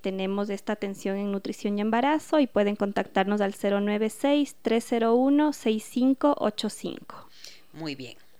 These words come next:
Speaker 2: Tomen en cuenta y tomen nota del número. nusabi, Nutrición, Salud y Vida es, ¿no?
Speaker 1: Ujú.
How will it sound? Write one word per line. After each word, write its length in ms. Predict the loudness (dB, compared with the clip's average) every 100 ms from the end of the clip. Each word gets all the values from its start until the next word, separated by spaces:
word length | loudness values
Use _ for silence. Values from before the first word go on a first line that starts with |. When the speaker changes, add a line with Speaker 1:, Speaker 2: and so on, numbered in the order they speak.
| -20 -14
Speaker 2:
Tomen 340 | -2 -2 0 -2
en 100 | -4
cuenta 460 | 0 -2 0 -4 -4
y 120 | -12
tomen 360 | -6 -6 -4 -6
nota 340 | -6 -6 -8
del 200 | -8 -8
número. 380 | -6 -6 -6 -8
nusabi, 760 | -6 -4 -4 -6 -4 -4 -6 -16 -8
Nutrición, 640 | -6 -6 -8 -6 -4 -4
Salud 320 | -4 -4 -4
y 100 | -4
Vida 320 | -4 -4 -6 -10
es, 140 | -8
¿no? 160 | -2 -2
Speaker 1:
Ujú. 220 | -2 -4